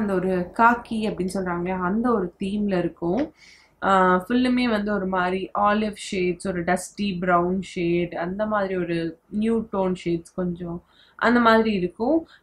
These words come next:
Again இந்த பேலட்டும் வந்து ரொம்ப, ரொம்ப அழகா இருக்கும். Like, டீப்பர் காம்ப்ளெக்ஷன்லாம் வந்து இதை வச்சு ஒரு அழகான ஒரு கிளாம் லுக் கிரியேட் பண்ணலாம் இந்த பேலட்ல இருக்கிற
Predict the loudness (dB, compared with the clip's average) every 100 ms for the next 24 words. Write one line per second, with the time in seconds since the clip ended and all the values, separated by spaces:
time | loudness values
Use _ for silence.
0 | 0 2 4 4 4 2 4 6 6 4
1 | 0 0 0 0 0 0 0 2 2 4
2 | 2 2 0 -2 -2 -4 -4 0 2 0
3 | 0 0 0 0 0 0 0 -8 -4 -2
4 | 0 0 0 -2 -2 -2 -4 -4 -4 -2
5 | 0 0 0 0 0 0 2 0 0 0
6 | -2 -4 -14 -18 -8 -2 4 6 6 6
7 | 2 0 -4 0 2 0 -2 -2 0 -2
8 | -4 0 2 6 6 6 2 2 0 0
9 | -2